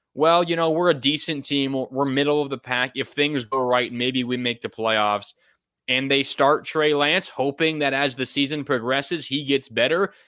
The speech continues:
And then he, he jumps Brock Purdy, you know, whatever, I don't know, barrier that is, or wherever he, he passes him. And they hope, "All right, once, once the postseason comes around,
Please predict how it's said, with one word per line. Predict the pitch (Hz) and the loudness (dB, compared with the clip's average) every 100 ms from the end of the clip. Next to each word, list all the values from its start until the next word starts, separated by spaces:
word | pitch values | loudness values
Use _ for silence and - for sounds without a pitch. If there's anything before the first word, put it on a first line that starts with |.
| _ | _
And | 127 127 | -4 0
then | 135 143 | 0 0
he, | 123 143 139 - | -4 -4 -4 -8
he | 151 | -12
jumps | 123 123 135 139 - - - - | -8 0 0 0 -8 -10 -10 -10
Brock | 123 139 151 - | -2 0 0 -2
Purdy, | 156 180 147 131 143 151 _ _ _ - | 0 2 2 0 -2 -8 _ _ _ -6
you | 120 | -2
know, | |
whatever, | 113 127 139 135 131 120 117 _ _ _ _ _ _ _ _ | 2 2 4 2 0 0 -8 _ _ _ _ _ _ _ _
I | 117 | 0
don't | 113 | 2
know, | 107 | 2
barrier | 107 110 143 160 139 135 | 0 2 4 4 4 4
that | 131 131 127 | 4 2 2
is, | 151 131 123 120 | 4 4 2 0
or | 117 | -2
wherever | 113 113 123 143 143 135 | -4 -2 2 4 4 2
he, | 127 120 | -4 -10
he | 127 123 | -10 -10
passes | - 131 165 - 131 107 | -2 0 0 0 -4 -2
him. | 117 131 | -2 -2
And | 120 | -2
they | 113 | 0
hope, | 127 143 | 0 0
"All | 131 | 0
right, | 131 | 0
once, | 107 117 - - | -2 -8 -10 -8
once | 123 - | -6 -6
the | - | -4
postseason | 143 139 131 131 127 | -4 -2 -6 -8 -4
comes | 135 131 | -4 -2
around, | 110 127 135 135 | -2 0 0 0